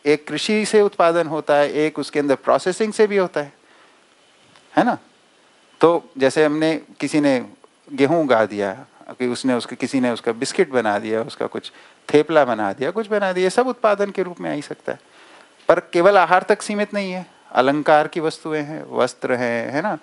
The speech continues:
और जो घरेलू उपयोगी वस्तुएं, वो सब आ जाती हैं उसके अंदर,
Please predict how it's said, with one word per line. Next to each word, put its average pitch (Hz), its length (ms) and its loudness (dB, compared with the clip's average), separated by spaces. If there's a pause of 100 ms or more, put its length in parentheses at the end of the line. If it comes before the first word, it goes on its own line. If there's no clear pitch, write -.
(300)
और 117 220 4
जो 127 140 -2
घरेलू 123 560 -2
उपयोगी 123 440 -4
वस्तुएं, 113 360 -4
वो 113 100 -4
सब 127 200 2
आ 120 80 4
जाती 117 300 -4
हैं 110 60 -10
उसके 110 280 -12
अंदर, 113 240 -12